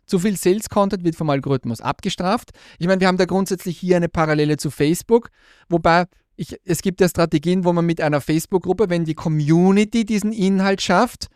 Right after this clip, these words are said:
dann machen die quasi für dich Werbung. Da habe ich einen Podcast erst vor, ähm, einigen Tagen gemacht. Dann geht das. Du darfst nicht verkaufen, aber genau das willst du doch. Also nicht direkt, aber dort ist es noch viel schwieriger.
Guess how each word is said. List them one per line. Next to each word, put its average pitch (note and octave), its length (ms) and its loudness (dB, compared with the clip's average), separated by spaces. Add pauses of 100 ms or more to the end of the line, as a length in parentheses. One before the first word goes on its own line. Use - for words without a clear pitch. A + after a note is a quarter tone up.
(440)
dann D#3+ 140 -2
machen D#3 320 0
die E3 100 -2
quasi D3 320 -2
für D3+ 100 -8
dich C3+ 200 -6
Werbung. D#3 260 2
Da D#3+ 60 0
habe D3 120 -2
ich C3+ 80 -4
einen C#3 120 -2
Podcast C3+ 440 -4
erst - 200 -6
vor, A#2+ 180 -4 (520)
ähm, A#2 360 -2
einigen B2 260 -2
Tagen C3 220 0
gemacht. A#2 480 -4 (100)
Dann D3 140 -2
geht C3+ 240 -4
das. - 300 -16 (920)
Du F3+ 80 0
darfst G3+ 540 2
nicht E3 240 -4
verkaufen, C#3 760 -2
aber D3 180 -2
genau E3+ 200 0
das E3+ 180 -4
willst G3+ 300 -6
du - 20 -4
doch. - 300 -10
Also D3 200 -2
nicht D#3 320 -2
direkt, E3+ 460 -2
aber D3+ 400 0
dort C#3+ 180 0
ist D3 140 -4
es C3+ 140 -4
noch C3+ 140 -2
viel B2 140 -6
schwieriger. - 460 -16